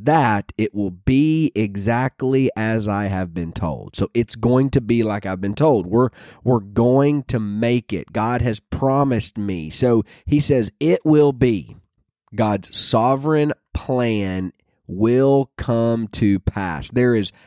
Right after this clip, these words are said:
certainty. It is a promise. God has spoken. He's banking on that. So the question is, well, if, if there's a promise,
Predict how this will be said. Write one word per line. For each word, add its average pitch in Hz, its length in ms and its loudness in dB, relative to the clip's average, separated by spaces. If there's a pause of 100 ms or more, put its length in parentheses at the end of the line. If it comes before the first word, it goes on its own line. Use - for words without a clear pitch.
(120)
certainty. 101 800 -2
It 135 160 0
is 123 120 2
a 101 200 -2 (380)
promise. 117 640 0
God 110 300 -2
has 101 140 -2
spoken. 120 680 0
He's 95 240 -6
banking 120 680 0
on 85 280 -6
that. 69 320 -12
So 117 340 2 (580)
the 107 100 -2
question 156 400 2
is, 110 300 0
well, 120 180 4
if, 117 140 2 (160)
if 110 200 -2
there's 127 220 2
a 87 60 -4
promise, 123 1000 -2